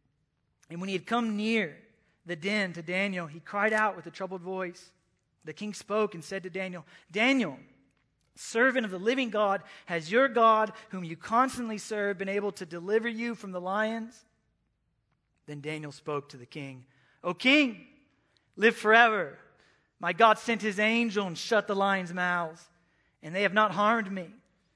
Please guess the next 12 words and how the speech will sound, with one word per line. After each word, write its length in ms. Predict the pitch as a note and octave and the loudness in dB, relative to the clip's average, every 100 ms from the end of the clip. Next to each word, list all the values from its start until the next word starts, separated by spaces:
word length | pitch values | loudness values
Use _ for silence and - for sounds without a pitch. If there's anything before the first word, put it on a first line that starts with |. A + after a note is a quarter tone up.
| _ | _
inasmuch 560 | G#3+ A3 G3+ F#3 G3 - | -4 0 0 2 -2 -2
as 100 | F3+ | -2
I 120 | F#3+ | 0
was 120 | F#3 | 0
found 240 | - G3 F#3 | -2 -4 -4
innocent 420 | G#3 G3+ - F#3+ | -8 -8 -8 -12
before 380 | E3+ F3 G3 F#3+ | -12 -12 -6 -6
him, 320 | F#3 F3+ G3 - _ _ - | -6 -8 -14 -20 _ _ -18
and 80 | F3 | -2
also 380 | F#3 G#3+ G#3 | 0 2 -2
toward 400 | G3+ G3 F3+ E3+ | -6 -6 -8 -8
you. 400 | E3+ F#3+ F#3 F#3+ | -8 -6 -6 -6